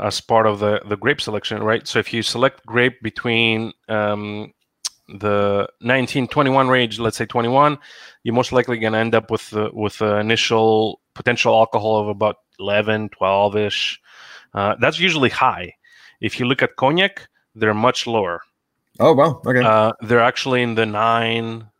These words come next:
Speaker 1: eight, sevens range. So they pick
Speaker 2: Hmm.
Speaker 1: a lot earlier in terms of sugar selection. Um, so I think that's where my advantage is, even though because,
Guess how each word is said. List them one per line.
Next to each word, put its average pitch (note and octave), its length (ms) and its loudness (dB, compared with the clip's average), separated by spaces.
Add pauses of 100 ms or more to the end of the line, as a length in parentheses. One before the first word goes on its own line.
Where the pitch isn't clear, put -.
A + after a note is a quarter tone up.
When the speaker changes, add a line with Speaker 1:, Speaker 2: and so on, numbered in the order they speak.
(140)
Speaker 1:
eight, A2 380 -6
sevens A2+ 880 -4
range. A2+ 520 -2
So A2+ 340 4 (300)
they C3 140 2
pick C3+ 360 0
Speaker 2:
Hmm. - 160 -14
Speaker 1:
a A2 140 2
lot B2 240 6
earlier B2 400 2
in G#2+ 80 -8
terms G#2+ 180 -10
of G#2 80 -8
sugar A2 300 -6
selection. F#2+ 580 -12 (640)
Um, G#2+ 500 0 (360)
so B2 480 2
I A#2 80 -4
think F3 200 -4
that's C#3+ 240 0
where C3+ 180 0
my B2 160 -2
advantage A2+ 480 -4
is, A2 160 -4
even A2+ 180 -4
though A2+ 120 0
because, G#2 600 -8